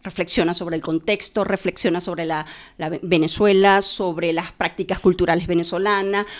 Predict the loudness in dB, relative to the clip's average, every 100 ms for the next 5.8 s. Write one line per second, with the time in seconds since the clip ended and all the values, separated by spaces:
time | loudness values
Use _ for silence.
0 | -16 -10 0 2 4 2 0 -2 -6 -4
1 | -2 0 -2 2 2 2 0 -4 -4 -4
2 | -2 0 0 0 -4 -4 0 4 4 4
3 | 0 -2 -2 -2 0 0 -2 0 0 2
4 | 2 0 0 2 4 4 0 -10 -16 -4
5 | -2 -2 -2 0 0 2 0 -2